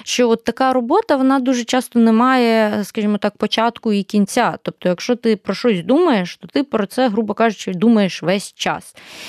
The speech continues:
І це, з одного боку, прикольно і класно, особливо для роботодавця,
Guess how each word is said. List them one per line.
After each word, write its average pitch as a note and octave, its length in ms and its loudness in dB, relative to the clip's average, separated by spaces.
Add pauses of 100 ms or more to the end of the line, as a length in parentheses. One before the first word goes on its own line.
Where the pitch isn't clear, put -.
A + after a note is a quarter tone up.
(280)
І A3 440 4 (140)
це, C#4+ 220 0
з C#4+ 40 -2
одного C4 360 4
боку, A3 1000 2
прикольно A3+ 640 0
і G#3+ 80 2
класно, G#3+ 480 0
особливо G3 440 0
для F#3+ 220 0
роботодавця, A3+ 1040 0